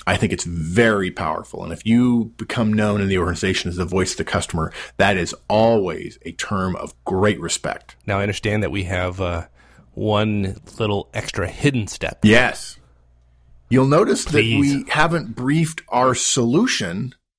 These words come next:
Speaker 1: to the team yet. And that's because smart managers haven't come up with one yet.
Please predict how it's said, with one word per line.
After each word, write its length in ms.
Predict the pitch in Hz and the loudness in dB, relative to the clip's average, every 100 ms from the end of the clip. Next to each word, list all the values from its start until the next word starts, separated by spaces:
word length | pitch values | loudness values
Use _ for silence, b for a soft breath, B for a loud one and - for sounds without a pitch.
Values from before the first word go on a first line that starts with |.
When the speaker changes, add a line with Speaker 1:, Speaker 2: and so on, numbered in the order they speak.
| _ - | _ -4
Speaker 1:
to 100 | 131 | 0
the 80 | 139 | 2
team 340 | - 233 220 | 2 2 2
yet. 360 | 95 - - - _ _ _ _ _ _ _ _ _ _ _ | -2 -8 -16 -20 _ _ _ _ _ _ _ _ _ _ _
And 160 | - 101 | -2 2
that's 360 | 101 135 185 - | 2 2 0 -4
because 720 | 117 - 92 82 85 - - | -4 -2 -4 -4 -6 -8 -8
smart 460 | - - 113 135 - | -4 0 4 4 2
managers 600 | 90 85 82 - 104 - _ _ | -4 -4 -6 -6 -8 -10 _ _
haven't 580 | - - 117 127 127 - - | -2 2 4 4 -2 -6 -10
come 260 | - 110 | -2 2
up 220 | 123 151 151 | 2 0 -2
with 180 | 117 | -4
one 260 | 95 80 73 | -6 -6 -6
yet. 460 | 78 - - - | -8 -8 -10 -16